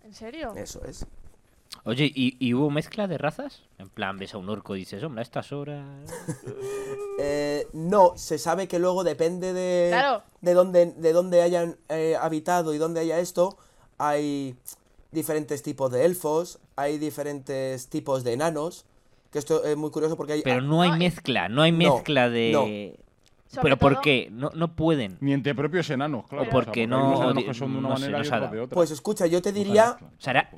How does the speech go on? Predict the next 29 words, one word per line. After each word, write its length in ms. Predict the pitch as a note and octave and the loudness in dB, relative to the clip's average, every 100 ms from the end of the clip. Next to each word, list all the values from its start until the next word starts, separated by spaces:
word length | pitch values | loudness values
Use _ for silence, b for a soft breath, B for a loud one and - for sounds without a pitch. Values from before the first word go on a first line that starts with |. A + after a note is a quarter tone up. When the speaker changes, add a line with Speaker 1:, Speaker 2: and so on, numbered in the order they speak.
| - _ | -20 _
Speaker 3:
eran 260 | C3+ F3 E3+ | 0 4 6
muy 240 | F3+ G#3+ | 10 10
racistas 600 | F#3+ C3 - A#2+ - G2 | 10 6 2 -6 -6 -10
en 60 | G#2 | -10
la 100 | F#2+ | -12
Tierra 220 | - D3 | -4 -2
Speaker 2:
Yo 60 | E3+ | -2
Speaker 3:
Media. 160 | D#3+ D3 | -4 0
Speaker 2:
no 100 | F#3+ | 2
lo 80 | G#3 | 4
sé, 260 | F3 C3+ | 4 2
yo 160 | C3+ E3+ | 0 -2
te 140 | F#3+ | 0
digo 220 | F#3+ G#3 G3 | 0 -2 -2
que, 100 | F3 | -4
por 100 | E3 | -4
ejemplo, 300 | E3 C#3+ C3 | -2 -4 -4
sé 180 | F3+ | -4
que 100 | D#3+ | -2
los 220 | C3+ B2+ - | -2 -2 -4
Speaker 3:
O 80 | C#3+ | -2
Speaker 2:
Urujai, 340 | E3+ C3+ D#3+ | -2 4 6
Speaker 3:
muy 140 | D#3 E3 | 8 8
ordenados. 400 | D3+ C#3+ F#3+ F#3 | 8 6 4 2
Speaker 2:
los 160 | C#3+ F3 | 0 2
Urujai 340 | E3+ D3+ F3 | 2 2 0
que 120 | D#3+ | 0
fueron 180 | D#3 D#3 | 0 0
creados 500 | D#3+ D3+ B2 G2 - | 2 2 2 0 -6